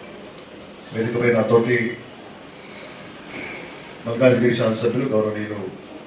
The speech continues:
మరి రాజశేఖర్ రెడ్డి గారు, పార్టీ అభ్యర్థి అసెంబ్లీకి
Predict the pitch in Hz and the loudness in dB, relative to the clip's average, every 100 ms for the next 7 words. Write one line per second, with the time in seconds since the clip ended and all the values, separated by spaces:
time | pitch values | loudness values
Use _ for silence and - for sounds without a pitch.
0 | - 104 113 107 - 110 107 107 113 117 | -4 0 2 2 2 -2 -2 0 2 2
1 | - - - - - - - - - - | -2 -10 -14 -16 -18 -14 -12 -10 -8 -8
2 | - - - 113 123 117 113 113 117 120 | -10 -4 2 2 4 2 4 2 2 2
3 | 113 - - - - - - - - 127 | 0 -6 -12 -14 -14 -16 -18 -10 -4 0
4 | 107 107 110 | 2 0 0